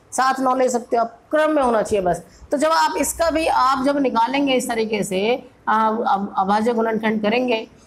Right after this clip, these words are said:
तो जब आप इसे match करेंगे तो आपका महत्तम समर्थक क्या आएगा, एक आएगा। तो आपको ये क्या करना है, खुद करना है, ठीक है। तो यहाँ बात कर रहा हूँ question नंबर, ये वाला जो part है, third part आप खुद कर लेना। तो देखो इसका answer क्या आ रहा है, इसका answer एक है, इसका answer दो है, और जब इसका answer आप निकालेंगे तो इसका भी answer आपके पास क्या आएगा,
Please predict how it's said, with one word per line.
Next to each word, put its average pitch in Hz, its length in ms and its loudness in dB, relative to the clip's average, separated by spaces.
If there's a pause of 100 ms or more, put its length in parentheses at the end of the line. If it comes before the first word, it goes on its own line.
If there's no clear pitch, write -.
तो 240 100 0
जब 247 180 0
आप 226 160 2
इसे 247 140 -2
match 214 240 0
करेंगे 233 320 -2
तो - 80 -4
आपका 226 240 -2
महत्तम 220 260 0
समर्थक 214 340 -2
क्या 226 120 2
आएगा, 240 180 2
एक 202 280 0
आएगा। 180 200 2
तो 226 120 -2
आपको 233 140 -2
ये 254 100 0
क्या 240 140 0
करना 254 240 0
है, - 160 -2 (360)
खुद 208 160 2
करना 175 260 0
है, 165 80 0
ठीक 254 180 0
है। 269 120 2 (240)
तो 262 60 2
यहाँ 269 180 2
बात 262 180 2
कर 254 100 0
रहा 269 80 2
हूँ 269 80 0
question 254 260 0
नंबर, 262 140 2
ये 254 160 0
वाला 254 180 4
जो 247 140 0
part 226 240 0
है, 247 60 0
third 226 220 -2
part 233 140 2
आप 240 140 -4
खुद 240 120 -2
कर 233 120 0
लेना। 247 200 0
तो 269 100 -2
देखो 277 160 0
इसका 262 180 -2
answer 247 240 0
क्या 262 140 0
आ 254 40 2
रहा 240 100 2
है, - 160 -8 (260)
इसका 226 220 -2
answer 254 260 0
एक 247 260 0
है, 254 120 0
इसका 262 240 -2
answer 233 220 -2
दो 247 160 0
है, 254 120 4
और 254 180 0
जब 277 160 0
इसका 269 240 -2
answer 269 220 -2
आप 262 160 0
निकालेंगे 240 380 -2
तो 247 100 -6
इसका 240 200 -4
भी 233 100 -6
answer 226 240 -2
आपके 214 180 -4
पास 208 220 -4
क्या 220 120 -2
आएगा, 233 300 0